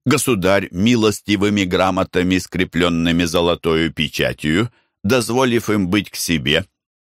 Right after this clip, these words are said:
уверял их в особенном покровительстве и в совершенной свободе выехать из России, если не захотят в ней остаться.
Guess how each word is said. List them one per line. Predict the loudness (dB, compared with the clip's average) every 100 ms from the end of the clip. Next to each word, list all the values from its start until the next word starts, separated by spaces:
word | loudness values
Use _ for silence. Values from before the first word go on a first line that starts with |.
| -2
уверял | 2 2 2 2 2
их | -2 -2
в |
особенном | -4 -2 -2 0 0 0 0 0
покровительстве | -4 -2 -2 -2 -2 -2 -2 0 0
и | 0 -4
в |
совершенной | -2 -2 -2 -2 -2 0 0 -2
свободе | -2 -4 -2 0 0 0 -2 _ _ _
выехать | 0 2 2 0 -2 -4 -2
из | -2
России, | 0 0 -2 0 2 2 2
если | 0 -2 -2 -2
не | 0 0
захотят | 0 0 -2 0 -2 -2
в | -2
ней | 0 2 0
остаться. | -2 -2 -2 -2 -2 -2